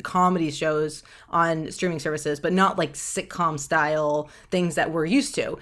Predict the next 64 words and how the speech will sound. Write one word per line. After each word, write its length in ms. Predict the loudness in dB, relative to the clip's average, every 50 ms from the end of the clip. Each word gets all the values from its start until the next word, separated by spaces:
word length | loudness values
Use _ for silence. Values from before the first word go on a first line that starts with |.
| -14 -10 -4
And 120 | -4 -2 2
to 80 | 2 4
your, 240 | 4 4 2 0
to 140 | -2 -2 0
your 80 | 0 0
exact 320 | 2 4 4 4 4 4
point, 120 | 2 2 2
we 60 | 2
were 100 | 0 -2
just 140 | -2 -2 -2
saying 180 | -2 -2 0
earlier, 460 | 0 0 2 2 2 2 2 0 0 -4 -12 -18 -20 -20 -14 -8 -6 -6 -6 -6 -8 -14 _ _ _ 2
they 160 | 6 6 6
made 300 | 8 8 6 6 4 4
twenty 300 | 0 0 0 2 2 2
of 80 | 2 2
these 100 | 0 0
shows. 260 | 2 2 2 2 2
It 40 | 0
was 80 | -2 0
pilot 340 | 2 2 4 4 2 0
season, 260 | -2 -4 -2 -2 -2 -2
right? 140 | -2 -2
They'd 160 | -2 -2 0 2
go 140 | 4 4
out 140 | 6 4 4
and 80 | 2 0
then 120 | -2 -2
they'd 140 | -2 -2 0
maybe 180 | 0 2 4 4
have 120 | 4 2 0
one, 720 | -2 0 2 2 4 4 4 4 4 2 2 0 -2 -6 -8
they'd 280 | -6 -2 0 2 2
have 120 | 4 4 2
maybe 200 | 2 2 0 -2
five 380 | 0 2 4 6 6 6 4
that 160 | 2 0 2
last 320 | 4 6 6 6 6 4 2
longer 220 | 0 0 0 -2
than 140 | -4 -4 -6
two 160 | -6 -6 -6
seasons 460 | -4 -4 -6 -6 -4 -6 -6 -6 -6
and 100 | -4 -4
one 140 | -4 -4 -4
that 120 | -4 -6 -6
kinda 200 | -6 -6 -4 -4
goes 180 | -4 -4 -6
ten 220 | -6 -8 -8 -8 -6
seasons 440 | -6 -8 -6 -6 -8 -8 -8 -8
and 80 | -8 -8
they're 120 | -8 -8
syndicating 520 | -6 -6 -8 -8 -8 -4 -4 -2 -2 -2 -4
and 120 | -6 -8
it's 160 | -8 -8 -8
making 260 | -6 -6 -6 -6 -6 -6
money 200 | -6 -6 -6 -6
and 80 | -6 -8
it's 100 | -8 -6
great 260 | -4 -2 -2 -2 -4
and 80 | -6
they 60 | -8 -8
do 140 | -6 -6
a 40 | -8
spinoff 440 | -6 -6 -6 -6 -4 -4 -4 -6 -8